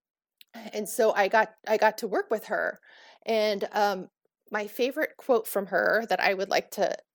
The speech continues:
to read is, "Young girls need to see role models in whatever careers they may choose, just so that they can picture themselves doing the job someday. You can't be what you can't see." So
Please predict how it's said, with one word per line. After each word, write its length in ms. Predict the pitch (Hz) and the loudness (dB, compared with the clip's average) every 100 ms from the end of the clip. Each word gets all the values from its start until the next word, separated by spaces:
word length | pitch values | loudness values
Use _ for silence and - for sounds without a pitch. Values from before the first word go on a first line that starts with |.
| _ - | _ -10
to 140 | 214 | -6
read 320 | 196 196 180 - | -4 -2 -2 -2
is, 420 | 180 160 170 - - - - _ _ | 0 0 -2 -10 -14 -20 -20 _ _
"Young 220 | 262 254 | 4 4
girls 300 | 254 277 262 | 4 4 2
need 220 | 208 208 202 | 0 -4 -4
to 100 | 220 | -8
see 240 | - 196 | -4 -4
role 240 | 185 185 | 2 0
models 440 | 185 185 202 233 - | 2 2 2 0 -2
in 160 | 214 | -4
whatever 320 | 208 202 202 202 | 2 2 2 -2
careers 560 | - 185 185 175 175 | -6 -4 2 2 2
they 160 | 175 175 | 2 2
may 180 | 175 190 | 2 0
choose, 640 | - 185 - - - - | 0 -2 -2 -8 -8 -6
just 240 | - 208 - | 0 2 2
so 120 | 220 | 0
that 160 | 233 | 0
they 100 | 214 | 0
can 160 | 208 196 | 0 -2
picture 380 | 196 269 - 233 | -2 -2 0 0
themselves 460 | - - 156 175 | 0 0 0 0
doing 280 | - 208 196 | 0 2 2
the 80 | 185 | 0
job 300 | 175 165 156 | 0 0 0
someday. 560 | - 165 - - - - | -4 -4 -4 -6 -8 -8
You 80 | 196 | -10
can't 400 | - 226 196 180 | -4 -4 -4 -4
be 200 | 202 165 | -2 -2
what 240 | 156 156 190 | -2 -6 -8
you 60 | |
can't 320 | - 170 - | -8 -8 -8
see." 540 | - - 170 - - 196 _ - _ _ _ | -6 -2 -2 -4 -16 -20 _ -20 _ _ _
So 600 | - - 214 185 160 156 | -6 4 8 8 6 0